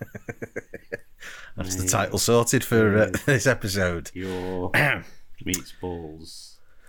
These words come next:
Speaker 2: Marcus.
Speaker 1: Marcus. Yes, Mar-, Marcus Tandy.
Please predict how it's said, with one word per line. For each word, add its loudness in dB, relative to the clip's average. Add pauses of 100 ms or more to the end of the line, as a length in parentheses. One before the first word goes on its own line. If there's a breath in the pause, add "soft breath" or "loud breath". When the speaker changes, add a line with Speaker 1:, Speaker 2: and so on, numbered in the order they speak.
(600 loud breath)
Speaker 2:
Marcus. 2 (540 loud breath)
Speaker 1:
Marcus. 2 (300 loud breath)
Yes, 2
Mar-, 2 (120)
Marcus 0
Tandy. 0